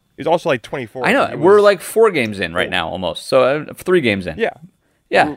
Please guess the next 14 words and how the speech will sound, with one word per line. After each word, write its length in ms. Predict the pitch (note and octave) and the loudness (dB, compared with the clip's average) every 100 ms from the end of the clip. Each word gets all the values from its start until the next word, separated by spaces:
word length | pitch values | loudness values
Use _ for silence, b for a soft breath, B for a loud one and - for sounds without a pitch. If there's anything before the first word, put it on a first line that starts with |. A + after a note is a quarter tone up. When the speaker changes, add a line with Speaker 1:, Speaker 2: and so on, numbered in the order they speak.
| C#3+ | -8
Speaker 1:
we 60 | |
were 80 | D3 | -10
spoiled 460 | B2+ - F3+ G#3 D#3+ | -10 -8 -2 0 2
the 20 | |
last 280 | A#2+ A#2+ A#2+ | 2 2 0
few 100 | C3 | -2
years 280 | A#2+ B2+ A2+ | 0 0 0
with 100 | G#2+ G#2+ | 0 -4
rookie 180 | A2+ A#2 | -8 -2
quarterbacks 500 | B2 A2+ G#2+ G2+ - | 2 2 2 0 -4
coming 220 | A2+ G#2+ | -6 -4
in 100 | G#2 | -6
playing 340 | - A2+ F#2+ A2 | -2 -2 0 0
well. 280 | G#2+ - | -2 -4